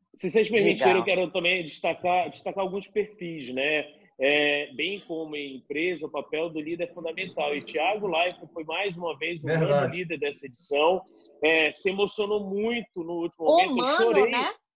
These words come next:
Speaker 1: eu já cho-, é, eu chorei na hora que a Thelma ganhou e chorei mais ainda na hora que ele vibra com o fato de acabou, conseguimos cumprir e conseguimos ir além. E aí eu observo isso quando o papel do líder é real. Ao mesmo tempo, é,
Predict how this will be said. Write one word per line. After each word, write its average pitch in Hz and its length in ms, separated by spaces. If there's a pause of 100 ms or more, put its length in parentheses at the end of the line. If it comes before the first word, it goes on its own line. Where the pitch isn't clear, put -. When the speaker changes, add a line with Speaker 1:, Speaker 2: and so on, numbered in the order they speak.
Speaker 1:
eu 170 140
já 175 200
cho-, 208 360
é, 170 160
eu 165 40
chorei 226 380
na 269 140
hora 208 260
que 175 160
a 156 80
Thelma 165 340
ganhou 151 380 (180)
e 208 80
chorei 247 280
mais 226 260
ainda 226 320
na 214 140
hora 208 280
que 208 140
ele 208 260 (220)
vibra 170 480
com 175 160
o - 40
fato 156 340
de 156 100
acabou, 170 580 (280)
conseguimos 190 580
cumprir 185 480
e 185 80
conseguimos 170 640
ir 170 80
além. 131 400 (340)
E 165 120
aí 175 180
eu 214 120
observo 185 580
isso 180 340
quando 196 260
o 185 160
papel 180 440
do 190 100
líder 180 540
é 151 60
real. 123 320
Ao 143 120
mesmo 226 320 (100)
tempo, 202 440 (340)
é, 160 100